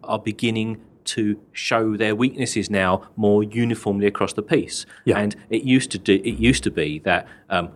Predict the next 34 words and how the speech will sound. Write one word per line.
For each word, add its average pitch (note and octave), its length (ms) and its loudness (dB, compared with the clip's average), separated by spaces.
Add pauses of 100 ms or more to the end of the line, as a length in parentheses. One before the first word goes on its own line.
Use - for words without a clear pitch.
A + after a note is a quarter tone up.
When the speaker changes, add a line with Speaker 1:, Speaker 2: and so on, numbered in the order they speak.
Speaker 1:
you'd G2 220 -2
look A2 180 2
at - 140 -4
their F2 220 -6
occasional F#2+ 520 -4
failures E2+ 480 -4
and F2+ 80 -8
they F#2 80 -6
would F2+ 200 -10
be G2 140 -2
rare, G2 380 2
exceptional - 680 -6
things. E2 540 -2 (240)
But G2+ 140 -6
now A#2+ 380 2
on G2+ 320 -2
the, F#2+ 380 -4
uh, E2+ 200 -10
iPhone F#2 420 0
five, E2 560 -2
as - 140 -6
you F2 60 -4
t-, - 140 -8
as G2+ 140 0
you F2+ 80 -2
get D#2+ 240 -2
it, - 180 0 (680)
you've G#2+ 160 -6
got F2 300 -4 (280)
Maps, A2+ 360 -4
which - 160 -6
are F2 260 -2 (200)
quite - 260 0
broken. F2+ 440 -2